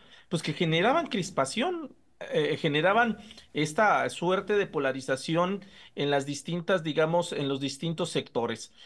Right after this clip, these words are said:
Ahora tenemos un avance porque la polarización solamente fue por temática o fue por ciertos, eh, elementos, digamos, eh, coyunturales.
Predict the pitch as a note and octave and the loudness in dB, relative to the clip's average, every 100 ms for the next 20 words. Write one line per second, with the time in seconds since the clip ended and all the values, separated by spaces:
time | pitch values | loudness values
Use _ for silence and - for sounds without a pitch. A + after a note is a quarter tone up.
0 | - - E3 A3+ B3 A3+ A#3+ - - _ | -12 2 4 6 6 4 0 -6 -20 _
1 | - D3+ F3+ G3+ G#3 G#3+ G3 F#3+ A3 G#3+ | -4 0 0 -2 2 4 2 0 -4 -2
2 | E3 - D#3 D#3 D#3+ D3+ D3 D#3+ F#3 F#3+ | -4 0 0 2 2 0 0 -4 -4 -2
3 | G3 F3+ F3+ E3+ F#3 - E3 F3 F3 D3 | 0 0 0 -2 -4 -2 0 0 -2 -2
4 | C#3+ C#3 D3+ D3 E3+ F3 - F#3 - G3 | -2 0 -2 2 2 0 -2 -8 0 2
5 | G3+ D3+ C3+ C#3+ F3 E3+ D#3+ D3 - - | 4 2 0 -2 -2 0 0 0 -6 -2
6 | D#3+ D#3 F3+ E3+ - - - - - - | 0 0 0 0 -2 -14 -20 -20 -20 -6
7 | C#3 C3+ C3+ C3+ D3 D3 D3 E3 E3 F#3+ | -2 0 0 0 0 0 0 -2 -2 -2
8 | E3 D3+ D3 D#3 E3 D#3+ - D3 C#3 D3 | -2 0 0 2 0 -2 -4 -2 0 0
9 | C3 D3 C#3+ C#3+ G3+ G#3+ C3+ - | 2 0 0 2 2 2 -2 -6